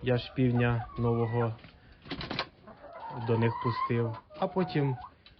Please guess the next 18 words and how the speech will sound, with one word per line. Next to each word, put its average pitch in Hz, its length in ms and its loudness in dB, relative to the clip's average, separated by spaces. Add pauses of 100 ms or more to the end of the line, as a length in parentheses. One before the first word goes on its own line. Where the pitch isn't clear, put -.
(400)
вирішив 139 680 2
ризикнути. 123 760 -2 (220)
От. - 140 4 (640)
Качок 131 320 6
точно 127 400 6
я 123 100 8
не 170 60 8
буду 175 200 4
з 165 120 4
ними 180 160 4
випускати, 170 600 4
тому 135 240 4
що 127 180 -2
всіх 117 300 -2
разом 120 360 2
я 113 100 4
не 117 100 2
половлю. 139 540 4